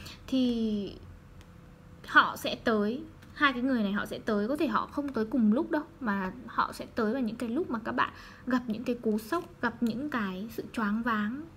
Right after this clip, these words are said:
những cái sự sụp đổ trong cuộc sống, họ đến giúp đỡ các bạn, kéo các bạn ra, giúp các bạn nhìn nhận vấn đề và đưa cho bạn cái ánh sáng để các bạn có thể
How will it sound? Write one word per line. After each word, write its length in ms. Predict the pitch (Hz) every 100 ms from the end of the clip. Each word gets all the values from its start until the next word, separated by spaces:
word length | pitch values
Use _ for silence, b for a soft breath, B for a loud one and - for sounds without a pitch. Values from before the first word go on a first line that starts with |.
| B B B -
những 180 | 254 240
cái 180 | 262 226
sự 140 | -
sụp 300 | - 277 -
đổ 160 | 226 175
trong 140 | 240
cuộc 140 | 226
sống, 240 | - 196 196
họ 160 | 247
đến 340 | - 196 196 254
giúp 220 | 339 339
đỡ 140 | - -
các 100 | 302
bạn, 180 | 294 - - -
kéo 220 | 247 226
các 120 | 247 330
bạn 200 | - 226
ra, 240 | 254 247
giúp 180 | 247 349
các 120 | -
bạn 160 | 294 - B B B -
nhìn 260 | 262 233 208
nhận 180 | -
vấn 160 | 208 214
đề 240 | 285 233
và 280 | 185 190 175 - - - - - - - - - - - - - - - -
đưa 280 | 269 285 269
cho 120 | 262
bạn 200 | 254 -
cái 100 | -
ánh 200 | - 220
sáng 360 | 220 233 202 233
để 60 |
các 140 | 262 240
bạn 180 | 262 208
có 120 | 196
thể 280 | 254 214